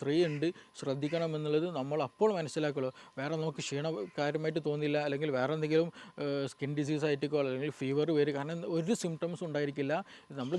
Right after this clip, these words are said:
gradually നമ്മൾ മനസ്സിലാക്കേണ്ടതാണ്. പിന്നെ, ഏഹ്, പിന്നെന്താണെന്ന് വെച്ചിട്ടുണ്ടെങ്കിൽ നമ്മൾ എന്തെങ്കിലും ടെസ്റ്റുകൾ നടത്തുമ്പോൾ ചിലപ്പോൾ, ഏഹ്, എസ് ജി പി ടി, എസ് ജി ഒ ടി പോലെയുള്ള ലിവർ എൻസൈംസിലൊക്കെ മാറ്റം കാണുമ്പോൾ തീർച്ചയായിട്ടും നമ്മൾ അതിന് പരിഗണിക്കണം.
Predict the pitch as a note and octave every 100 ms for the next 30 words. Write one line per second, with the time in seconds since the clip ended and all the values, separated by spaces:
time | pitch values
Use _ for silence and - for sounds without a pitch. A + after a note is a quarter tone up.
0 | C#3+ A#2 C3 C3+ F#3+ A3+ G3 F3+ F3+ D#3
1 | C3 D#3 C#3+ C#3+ C#3 C3 A#2+ - - -
2 | C#3 F#3+ F#3+ E3 D3+ D3+ - F3 G3+ F#3
3 | F3+ - F3+ E3+ D#3+ E3+ D#3+ E3 E3+ -
4 | C3+ - F#3+ G#3 F#3+ D3+ E3+ E3 E3 D3+
5 | D#3+ D#3+ - - - C#3 C3 - D#3 D#3
6 | D#3 D#3 - D#3 D#3 D#3+ D3 D3+ D3+ D#3
7 | C#3 C#3+ D3+ C3 C3+ D#3 E3+ F3 F3 E3+
8 | C#3+ C#3 D#3 C#3+ C#3+ D3+ G3 C4+ - -
9 | - C#3 - E3 E3+ E3 D3 D#3 D3 D3
10 | D#3 C3 C3+ D#3 D#3+ - D3+